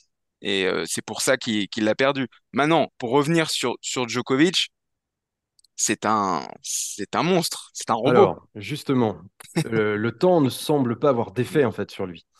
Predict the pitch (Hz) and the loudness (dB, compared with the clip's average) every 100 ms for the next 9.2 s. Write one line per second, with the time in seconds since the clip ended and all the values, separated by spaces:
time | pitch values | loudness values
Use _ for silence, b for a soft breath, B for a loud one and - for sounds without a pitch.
0 | _ _ - 131 127 - 170 131 131 123 | _ _ -2 2 2 4 4 6 4 4
1 | 120 - 113 104 104 107 110 110 123 - | 2 -2 0 0 -2 -2 -2 -2 -6 -4
2 | 117 113 113 - 113 113 104 95 92 117 | -2 -2 -4 -6 -2 -2 -2 -4 -4 0
3 | 156 165 - B B B - - 139 120 | 0 0 -2 B B B -12 -6 -2 -2
4 | 107 110 - 110 - 160 143 151 120 135 | -2 -4 -6 -12 -2 0 0 -2 -4 -6
5 | 127 135 - 107 113 113 107 95 110 123 | -2 0 -2 -2 0 0 -2 -4 -2 -2
6 | 123 - 95 95 104 - 113 92 90 98 | -4 -8 -8 -8 -10 -8 -6 -6 -6 -8
7 | - 92 90 90 - 147 175 120 101 - | -8 -8 -6 -8 -6 -4 -4 -6 -10 -8
8 | - 143 107 107 - 113 92 85 - 98 | -2 -2 -2 -8 -6 -6 -6 -10 -8 -4
9 | 139 | -4